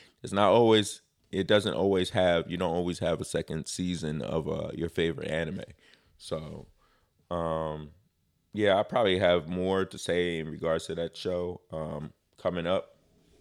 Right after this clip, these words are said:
So, yeah, it's, that noise is probably coming from the phone going a little crazy. But, um, other than that,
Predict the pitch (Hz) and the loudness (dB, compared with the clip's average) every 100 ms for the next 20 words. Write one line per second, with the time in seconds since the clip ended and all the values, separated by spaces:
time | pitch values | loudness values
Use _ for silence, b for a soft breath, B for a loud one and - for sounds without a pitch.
0 | _ - - 85 80 71 - 80 76 73 | _ -16 -10 -8 -8 -10 -10 -10 -8 -8
1 | 76 - - 73 67 82 76 76 - - | -10 -14 -12 -10 -6 -6 -6 -8 -12 -16
2 | - - - 67 - - 69 - 82 76 | -16 -16 -16 -16 -16 -16 -16 -16 -16 -14
3 | 71 - - _ _ - - 73 76 73 | -14 -16 -20 _ _ -14 -12 -10 -12 -12
4 | 73 - 76 76 76 71 - b b b | -12 -8 -6 -6 -8 -14 -16 b b b
5 | b b _ 87 85 82 82 80 78 76 | b b _ -4 -2 0 0 -2 -2 -6
6 | 76 - _ _ 95 117 113 113 87 87 | -8 -12 _ _ -2 -2 -4 -6 -6 -6
7 | 104 123 123 - - - | -6 -6 -8 -12 -20 -20